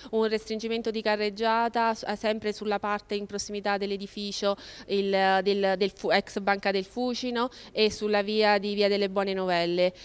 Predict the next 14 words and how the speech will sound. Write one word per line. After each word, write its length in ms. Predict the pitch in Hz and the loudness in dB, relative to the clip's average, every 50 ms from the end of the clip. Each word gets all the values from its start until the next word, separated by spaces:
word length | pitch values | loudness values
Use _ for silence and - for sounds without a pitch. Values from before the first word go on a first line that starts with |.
| - - - | -20 -20 -4
Poi 200 | - 233 233 240 | 2 4 4 4
abbiamo 260 | 226 208 214 208 208 | 4 2 2 0 0
fatto 300 | 208 - 208 214 208 - | 0 0 -2 -2 -2 -2
una 120 | 208 208 202 | -4 -4 -2
piccola 300 | - 226 - - 233 214 | -4 -6 -4 -2 -2 -2
interdizione 720 | 214 214 214 214 202 196 220 208 - - 220 214 214 208 | -2 -2 -4 -4 -4 -6 -8 -8 -4 -2 -2 -2 0 -2
sulla 280 | 202 214 208 208 202 196 | -4 -2 0 0 0 0
piazza 500 | 220 208 196 202 196 - - 214 202 196 | 0 0 0 0 0 -2 -2 -2 -2 0
di 180 | 196 208 202 | 0 -2 -4
San 240 | 196 - 208 202 208 | -2 -4 -4 -6 -6
Franco 540 | - 220 214 202 202 208 202 - 214 202 196 | -4 -4 -4 -2 -4 -4 -4 0 2 2 4
ad, 320 | 190 185 - 196 196 185 | 4 4 2 0 0 0
ad 260 | 196 190 - - 196 196 | 0 0 0 0 0 -2
Assergi. 680 | 196 196 - - 190 175 175 180 175 175 - 175 | -4 -4 -4 -4 -4 -2 -2 -4 -6 -10 -10 -10